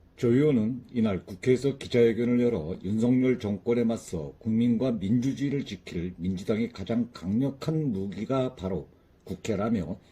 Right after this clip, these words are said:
이십일 대 국회 후반기 의장 선거에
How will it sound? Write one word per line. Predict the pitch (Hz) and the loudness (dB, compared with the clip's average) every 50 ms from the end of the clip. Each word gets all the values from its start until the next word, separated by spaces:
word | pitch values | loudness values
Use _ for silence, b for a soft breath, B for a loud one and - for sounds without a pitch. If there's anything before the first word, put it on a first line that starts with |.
| b b - | b b -4
이십일 | 110 117 117 - 127 127 107 120 120 120 - - | -2 -2 -2 -2 -4 -4 -2 -4 -4 -6 -6 -4
대 | - 90 78 76 b b b b b b | -4 -4 -4 -6 b b b b b b
국회 | - 104 - - - 143 135 | -14 -14 -12 -2 0 2 2
후반기 | 127 - 127 135 131 120 139 135 - 120 147 147 - | 2 -2 -6 -6 -2 -2 0 0 2 0 0 -4 -2
의장 | - 113 113 113 117 120 117 117 | -2 0 0 2 2 0 0 0
선거에 | - - 90 101 104 98 92 101 98 95 104 117 135 143 139 | -2 -4 -4 -4 -2 -2 -2 -2 -2 -2 0 0 0 0 -2